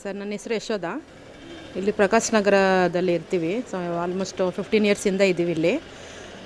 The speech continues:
But ಇಲ್ಲಿ ರೋಡ್ ಬಂದುಬಿಟ್ಟು almost ಎರಡೂವರೆ, ಮೂರು ವರ್ಷ ಆಯಿತು.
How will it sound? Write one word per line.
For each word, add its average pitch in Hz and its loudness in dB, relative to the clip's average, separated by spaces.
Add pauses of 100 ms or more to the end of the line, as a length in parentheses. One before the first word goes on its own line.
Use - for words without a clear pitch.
(280)
But 220 0
ಇಲ್ಲಿ 220 8
ರೋಡ್ 226 8
ಬಂದುಬಿಟ್ಟು 226 6
almost 208 6
ಎರಡೂವರೆ, 202 6
ಮೂರು 202 2
ವರ್ಷ 190 0
ಆಯಿತು. 190 2